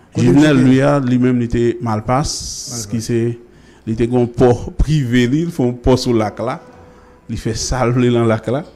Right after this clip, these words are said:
Speaker 2: qui est le port Matati. Grand Tati, bon, bah, moun qui dans zone nan ka voye,
Speaker 1: Moun
Speaker 2: non,
Speaker 1: Grand
Speaker 2: bien
Speaker 1: Tier,
Speaker 2: bon,
Speaker 1: moun Grand Tier, voye moun par S M S
Speaker 2: euh,
Speaker 1: avec
Speaker 2: euh,
Speaker 1: moun,
Speaker 2: Fonds Parisien.
Speaker 1: Fonds Parisien, oui.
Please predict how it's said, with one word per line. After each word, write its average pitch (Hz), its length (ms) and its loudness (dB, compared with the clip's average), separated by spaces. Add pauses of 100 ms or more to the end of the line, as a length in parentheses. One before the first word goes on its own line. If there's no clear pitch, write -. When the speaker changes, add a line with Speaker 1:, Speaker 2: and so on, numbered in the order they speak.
(340)
Speaker 2:
qui 123 160 2
est - 20 4
le 120 140 2
port 120 200 2
Matati. 110 580 0 (1080)
Grand 175 200 -2
Tati, 151 440 -2
bon, 107 220 -6
bah, 113 260 -4
moun 127 480 0
qui 143 120 0
dans 139 100 2
zone 110 200 2
nan 107 100 0
ka 107 120 2
voye, 110 220 2
Speaker 1:
Moun 107 140 2
Speaker 2:
non, 101 60 2
Speaker 1:
Grand 175 100 4
Speaker 2:
bien 120 160 4
Speaker 1:
Tier, 117 80 4
Speaker 2:
bon, 120 80 2 (160)
Speaker 1:
moun 202 160 2
Grand 220 160 4
Tier, 202 180 4
voye 208 260 6
moun 208 220 0
par 196 140 2
S 185 160 0
M 190 140 0
S 190 140 2
Speaker 2:
euh, 120 440 -6
Speaker 1:
avec 180 260 2
Speaker 2:
euh, 185 60 4
Speaker 1:
moun, 175 80 2
Speaker 2:
Fonds 165 100 4
Parisien. 143 400 4
Speaker 1:
Fonds 175 60 4
Parisien, 165 420 2
oui. 190 100 6